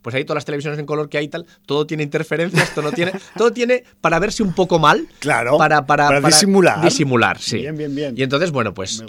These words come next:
Speaker 1: hay
Speaker 2: gusta.
Speaker 1: socias de este Superman, hay socias de Batman,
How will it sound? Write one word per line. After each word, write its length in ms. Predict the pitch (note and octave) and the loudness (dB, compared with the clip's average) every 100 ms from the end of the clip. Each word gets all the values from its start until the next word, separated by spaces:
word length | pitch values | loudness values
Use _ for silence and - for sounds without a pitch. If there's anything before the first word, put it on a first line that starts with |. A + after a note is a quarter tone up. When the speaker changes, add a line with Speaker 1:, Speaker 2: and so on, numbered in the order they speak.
| B2+ | 0
Speaker 1:
hay 60 | C3+ | 0
Speaker 2:
gusta. 200 | - C#3+ | 0 -2
Speaker 1:
socias 320 | - A2 G2+ | -2 -4 -2
de 100 | A2+ | -4
este 340 | A2+ - B2 A#2+ | -4 -2 -2 0
Superman, 560 | B2+ C3+ D3 F3 F3+ C#3 | -2 -2 0 0 0 -2
hay 120 | C3 | -4
socias 400 | - B2+ C3 A#2+ | -4 -4 -4 -2
de 100 | C3 | 2
Batman, 440 | F3 F3 E3+ B3 | 2 2 -2 -2